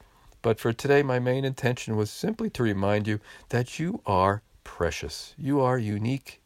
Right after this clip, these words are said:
You are beautiful. You are whole.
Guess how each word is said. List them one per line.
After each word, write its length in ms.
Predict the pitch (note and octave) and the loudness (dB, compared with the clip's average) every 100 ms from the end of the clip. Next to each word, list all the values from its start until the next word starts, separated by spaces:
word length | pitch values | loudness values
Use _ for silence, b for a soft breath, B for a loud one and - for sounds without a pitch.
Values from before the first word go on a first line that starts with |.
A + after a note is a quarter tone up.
| _ _ _ _ b b | _ _ _ _ b b
You 220 | - C3+ B2+ | -2 2 6
are 180 | G#2+ | 4
beautiful. 720 | G2 A2+ C3 C#3 B2+ C3 A#2+ - b b | 4 0 -2 0 -2 -2 -2 -4 b b
You 240 | G#3 G3 | 0 4
are 180 | A#2+ G#2+ | 6 6
whole. 720 | G#2 - C3 C3+ C3+ C#3 C3 | 4 -2 -2 0 0 0 -2